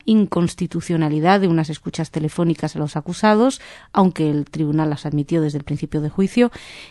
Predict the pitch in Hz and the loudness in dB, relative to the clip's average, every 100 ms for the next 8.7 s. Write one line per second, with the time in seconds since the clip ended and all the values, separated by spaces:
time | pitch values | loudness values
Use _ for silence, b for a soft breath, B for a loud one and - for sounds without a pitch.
0 | B - 247 226 208 196 185 180 170 165 | B -4 2 4 4 2 2 2 0 0
1 | 165 160 147 156 180 170 170 156 151 170 | 0 0 -2 -2 0 2 2 2 2 0
2 | - 165 - 151 151 160 170 156 151 151 | -2 -8 -4 0 2 2 0 -2 -4 -2
3 | 147 156 151 151 151 175 143 151 143 139 | -4 -4 -2 -2 -2 -6 -4 -4 -2 -6
4 | - - - - 180 - B B B - | -8 -12 -12 -12 -14 -14 B B B -2
5 | 156 165 156 156 156 - 156 185 190 180 | 0 0 0 0 -2 -4 -4 -2 0 2
6 | 214 156 151 151 160 - 185 165 180 175 | 2 0 -2 -4 -6 -2 -2 -2 -2 -2
7 | 170 175 - 175 151 B B B - 160 | -2 -4 -2 -2 -2 B B B -12 -10
8 | 165 175 196 180 185 208 | -4 -4 -2 0 2 2